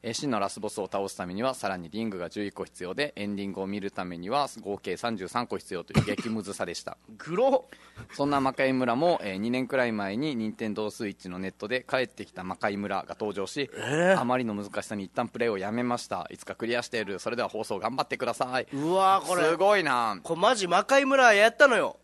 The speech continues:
Speaker 2: あの、
Speaker 1: おう。
Speaker 2: ガナベにやってからファミコンが。
Speaker 1: うん。
Speaker 2: めちゃくちゃむずい。
Speaker 1: へー。
Speaker 2: 初めてやったんだけど、もう、一の一、マリオでいう一の一。
Speaker 1: うん。
Speaker 2: あのー、があるさ。
Speaker 1: うん。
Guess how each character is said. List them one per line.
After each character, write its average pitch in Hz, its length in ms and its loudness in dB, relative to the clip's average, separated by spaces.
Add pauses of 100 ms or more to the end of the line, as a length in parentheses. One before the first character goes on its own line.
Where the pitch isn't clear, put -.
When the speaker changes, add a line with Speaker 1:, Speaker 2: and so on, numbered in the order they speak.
(120)
Speaker 2:
あ 151 100 2
の、 156 120 2
Speaker 1:
お - 40 -2
う。 - 20 -
Speaker 2:
ガ 175 80 6
ナ 180 100 4
ベ 170 140 2
に 151 60 0
や 139 100 4
っ 135 80 -4
て 151 100 -2
か 135 80 0
ら 127 100 -2
フ 127 60 -14
ァ 143 220 -2
ミ 139 100 -2
コ 143 80 -4
ン 131 100 -4
が。 107 160 -6
Speaker 1:
う 113 40 -4
ん。 110 400 -4 (340)
Speaker 2:
め 196 320 6
ち 349 120 6
ゃ 339 60 6
く 302 140 0
ち 294 160 2
ゃ 302 40 6
む 254 200 6
ず 180 140 0
い。 127 40 2
Speaker 1:
へ - 60 -6 (260)
ー。 131 300 4
Speaker 2:
初 220 200 4
め 285 100 2
て 226 60 4
や 202 40 4
っ - 40 -10
た 165 100 0
ん 147 80 -2
だ 139 80 0
け 131 80 -2
ど、 120 320 -2
も 135 300 -2
う、 - 40 -16 (280)
一 214 240 2
の 262 100 8
一、 170 160 2
マ 175 140 6
リ 233 100 4
オ 208 80 6
で 165 80 0
い 147 60 4
う 143 40 0
一 139 200 0
の 180 80 2
一。 131 360 -4
Speaker 1:
う 104 80 -12
ん。 107 320 -8 (220)
Speaker 2:
あ 143 100 -2
の 123 560 0 (560)
ー、 147 60 -6
が 147 80 2
あ 151 60 2
る 165 60 -2
さ。 - 220 -4 (140)
Speaker 1:
う 113 80 -10
ん。 98 300 -8